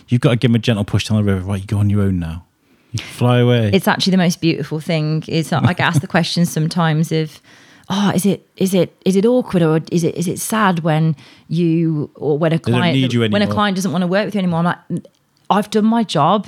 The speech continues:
Speaker 2: If they say, 'Alex, I don't need you anymore,' that is, it's like the, they've grown from, you know, it's that butterfly, like they've, they've, they've spread their wings and they're like, 'I don't need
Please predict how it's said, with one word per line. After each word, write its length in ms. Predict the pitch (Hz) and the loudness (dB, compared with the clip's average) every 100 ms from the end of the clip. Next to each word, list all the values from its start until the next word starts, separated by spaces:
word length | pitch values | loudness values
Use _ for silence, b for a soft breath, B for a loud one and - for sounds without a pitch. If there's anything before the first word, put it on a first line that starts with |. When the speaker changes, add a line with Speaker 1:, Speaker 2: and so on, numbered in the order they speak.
| - | -4
Speaker 2:
If 180 | 202 - | -4 0
they 180 | 202 214 | 2 0
say, 240 | - 196 | 2 0
'Alex, 320 | - 175 113 190 | 2 0 -2 0
I 40 | |
don't 200 | 180 135 | 0 2
need 280 | 180 190 185 | 2 2 2
you 80 | 170 | 2
anymore,' 640 | 160 156 147 117 135 147 b b b _ - | 2 2 0 -2 -2 -4 b b b _ -12
that 240 | 127 175 165 | -2 0 0
is, 180 | - - - | -6 -10 -2
it's 220 | 165 - | -2 0
like 240 | 196 170 170 | -2 -2 0
the, 280 | 175 185 - B B B | 2 2 -2 B B B
they've 400 | - - 175 175 | -16 -2 0 0
grown 340 | 175 185 180 190 | 0 2 4 2
from, 640 | - 175 165 165 170 165 - | 0 0 2 2 0 -4 -8
you 120 | 151 | -6
know, 80 | 117 | -6
it's 140 | - | -6
that 220 | - 120 151 | -2 -2 0
butterfly, 580 | 170 202 - 170 156 | -2 -2 -2 2 4
like 120 | 156 151 | 2 0
they've, 180 | 160 | -4
they've, 260 | - 156 - | -2 -4 -2
they've 120 | - | -4
spread 300 | - - 165 | -2 -2 -2
their 100 | - | 0
wings 420 | 160 165 151 147 165 | 2 2 0 -2 -2
and 140 | 156 | 0
they're 80 | 147 | 0
like, 260 | 151 147 | 0 0
'I 60 | 165 | 0
don't 260 | 151 160 147 | 0 0 2
need 460 | 160 156 156 143 | 2 2 -2 -6